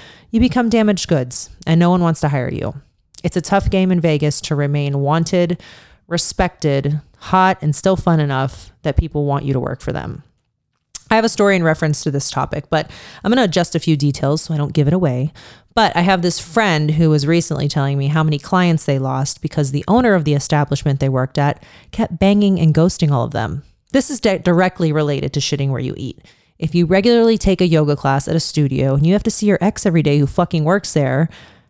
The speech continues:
you're probably gonna find another yoga studio. If your ex is a barista at your lo-,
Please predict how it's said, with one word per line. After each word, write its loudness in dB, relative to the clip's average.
you're 2
probably 2
gonna 2
find 4
another 4
yoga 2
studio. -4
If 0
your 2
ex 0
is 2
a 2
barista 4
at 2
your 2
lo-, 2